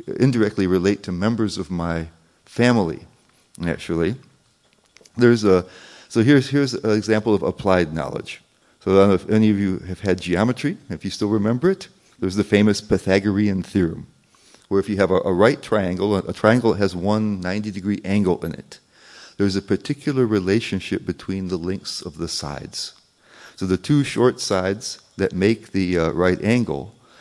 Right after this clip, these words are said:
if you, if you multiply them by the, if you multiply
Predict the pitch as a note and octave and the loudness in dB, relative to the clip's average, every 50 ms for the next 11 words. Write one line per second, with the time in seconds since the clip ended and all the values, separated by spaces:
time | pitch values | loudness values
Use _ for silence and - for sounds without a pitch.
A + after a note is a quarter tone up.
0 | - - - - - _ _ - F#2 - G2 G2 - - G#2 - - G#2 G2+ G2+ | -20 -20 -20 -20 -20 _ _ -8 -6 -4 -2 -2 -2 -2 -4 -2 0 -2 -2 -2
1 | - - - - - G#2+ A#2 A#2 - G#2+ - A#2 G#2+ G#2 A2 G#2+ G#2 G2 G2+ G2 | -2 -8 -12 -6 2 2 2 2 2 -2 0 0 2 4 2 2 2 0 0 2
2 | G2 G2+ - G#2 G#2 - - G2+ E2 - - G2+ G#2 G2+ - G2 - G2 F2+ F#2 | 0 -2 -2 -4 -8 -6 -6 -8 -8 -6 -4 -4 -4 -2 -4 -4 0 2 2 2